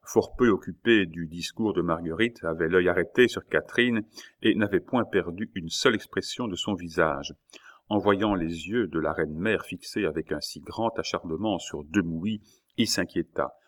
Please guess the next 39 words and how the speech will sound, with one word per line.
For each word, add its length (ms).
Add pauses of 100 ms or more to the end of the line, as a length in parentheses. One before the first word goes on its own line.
(280)
En 120
lui 160
voyant 300
donner 240
un 200
ordre 400
au 80
capitaine 540
des 100
gardes, 500 (300)
il 200
comprit 480 (160)
tout. 200 (1040)
Ce 160
fut 260
en 120
ce 160
moment 360
qu'il 200
fit 240
le 160
geste 520 (340)
qu'avait 200
surpris 420
monsieur 380
de 100
Nancé 540 (340)
et 200
qui, 280
dans 160
la 120
langue 260
des 100
signes, 540
voulait 340
dire : « 300 (240)
Vous 200
êtes 140
découvert, 680